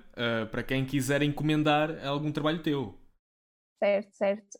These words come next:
Speaker 1: Eh,
Speaker 2: Hum,
Speaker 1: diz lá qual é o Instagram aqui, para a publicidade do Cheer Up aqui
Speaker 2: é
Speaker 1: metido.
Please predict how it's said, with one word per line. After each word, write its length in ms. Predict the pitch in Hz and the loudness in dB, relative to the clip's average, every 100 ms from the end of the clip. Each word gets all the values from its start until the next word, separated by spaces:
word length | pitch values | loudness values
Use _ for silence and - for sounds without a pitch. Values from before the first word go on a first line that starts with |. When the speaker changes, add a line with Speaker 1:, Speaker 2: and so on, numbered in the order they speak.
| - | -2
Speaker 1:
Eh, 340 | 226 220 220 220 | 0 2 2 2
Speaker 2:
Hum, 200 | 220 220 | 4 2
Speaker 1:
diz 120 | 131 | 2
lá 140 | 139 131 | 0 -2
qual 160 | 131 | -2
é 40 | 127 | 0
o 80 | |
Instagram 400 | 131 127 123 135 127 | -2 -4 -4 -2 -2
aqui, 180 | 123 131 | -4 -2
para 120 | 117 | -4
a 60 | |
publicidade 720 | 127 123 131 131 120 131 127 - | -4 -2 0 0 2 2 0 -6
do 80 | 123 | -10
Cheer 300 | - 127 131 | -2 0 2
Up 160 | 127 120 | 0 0
aqui 140 | 107 | 4
Speaker 2:
é 260 | 233 233 - | 6 8 6
Speaker 1:
metido. 460 | 226 226 214 - | 4 2 -2 -8